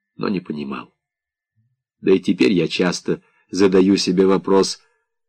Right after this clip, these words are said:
может быть, любовь — это такое же вдохновение, как вдохновение художника, поэта? Глядя на Джамилю,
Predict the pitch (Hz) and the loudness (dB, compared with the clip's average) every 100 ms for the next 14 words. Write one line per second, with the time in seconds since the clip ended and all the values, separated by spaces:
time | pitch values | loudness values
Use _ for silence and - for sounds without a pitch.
0 | _ _ - 92 92 95 92 101 90 104 | _ _ -8 -6 -4 -2 0 0 2 2
1 | - - - 95 104 - 104 107 104 101 | 2 -6 -6 -4 -4 -4 -2 4 4 4
2 | 104 92 107 104 104 107 110 110 107 107 | 2 0 -4 0 4 4 4 2 0 -2
3 | 98 98 104 110 107 110 110 107 - 113 | -6 -4 -2 0 2 2 2 0 0 0
4 | 127 113 92 90 - _ _ - 95 104 | 0 0 -4 -8 -12 _ _ -2 -2 -2
5 | 98 - - _ _ _ _ _ _ _ | -8 -12 -20 _ _ _ _ _ _ _
6 | _ _ - 120 170 110 92 90 98 101 | _ _ -2 2 2 0 -2 0 0 0
7 | 113 165 | 0 -2